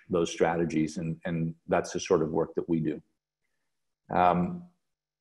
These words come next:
what I'd like to do, uh, before inviting our, our esteemed guests to comment on their view of things, I'd like to walk, uh, us all through a sort of economics one oh one of where we are in Latin America.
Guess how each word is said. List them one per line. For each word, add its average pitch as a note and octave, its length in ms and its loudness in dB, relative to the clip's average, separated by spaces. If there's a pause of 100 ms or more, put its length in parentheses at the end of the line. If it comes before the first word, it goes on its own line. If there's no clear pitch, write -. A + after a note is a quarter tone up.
(260)
what A2 200 10
I'd G#2 140 10
like C3 220 8
to B2+ 100 8
do, F#2+ 580 6
uh, G2+ 140 4
before G2 420 8
inviting F#2+ 600 6
our, F2+ 400 6
our F#2 180 2
esteemed F#2+ 540 2 (100)
guests - 680 4 (180)
to F#2 220 4
comment G2 640 2 (680)
on F2+ 160 0
their G#2 220 12
view G2 200 10
of F2 100 4
things, F2+ 540 -2 (360)
I'd G2+ 120 6
like B2 180 12
to A#2 80 8
walk, G#2 440 8 (240)
uh, G2 260 4 (160)
us G2+ 180 2
all G#2+ 300 12
through F#2+ 420 8
a F2 140 6
sort F#2 240 2
of F2+ 200 2 (800)
economics G#2 580 4
one G#2+ 200 4
oh G2 80 4
one G2+ 320 4
of F2 120 0
where G2+ 160 8
we F#2+ 140 6
are F#2 180 4
in F2+ 60 0
Latin F2+ 320 -4
America. F2 540 -4